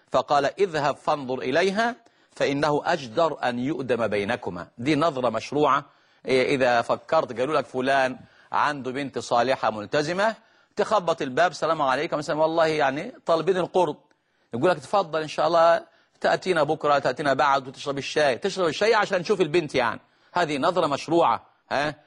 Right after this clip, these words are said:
لكن المشكلة في الشباب دلوقتي، كثير من البنات تتصل تقول: "جاءني شاب يخطبني وشافني أول مرة، وراح قعد أسبوع، وبعدين قال: 'معلش أنا إيه،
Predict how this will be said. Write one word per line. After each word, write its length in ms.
لكن 320
المشكلة 440
في 80
الشباب 300
دلوقتي، 400
كثير 320
من 60
البنات 460
تتصل 500
تقول: 360
"جاءني 560
شاب 400
يخطبني 760
وشافني 520
أول 200
مرة، 400
وراح 280
قعد 360
أسبوع، 600
وبعدين 480
قال: 100
'معلش 480
أنا 300
إيه، 360